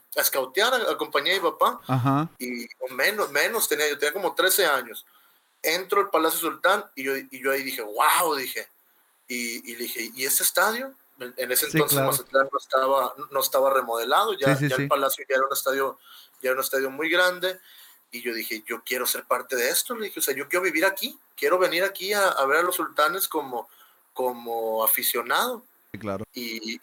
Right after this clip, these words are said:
Speaker 1: y mira, ya, ya estaba en camino yo a, a tener un trabajo con los Sultanes. Entonces,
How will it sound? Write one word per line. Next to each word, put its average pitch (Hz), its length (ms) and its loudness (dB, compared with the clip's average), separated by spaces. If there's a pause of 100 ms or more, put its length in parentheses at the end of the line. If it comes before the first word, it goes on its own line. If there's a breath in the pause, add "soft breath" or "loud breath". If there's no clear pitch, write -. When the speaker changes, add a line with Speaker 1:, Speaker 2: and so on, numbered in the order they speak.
Speaker 1:
y 120 60 -4
mira, 156 320 0 (200)
ya, 139 240 0
ya 143 100 2
estaba 156 320 2
en 160 80 -6
camino 135 400 0
yo 143 260 4
a, 135 200 2 (400 loud breath)
a 127 160 -2
tener 123 180 -4
un 135 140 -2
trabajo 135 340 2
con 131 120 -6
los 117 120 -4
Sultanes. 120 520 -4
Entonces, 117 640 -4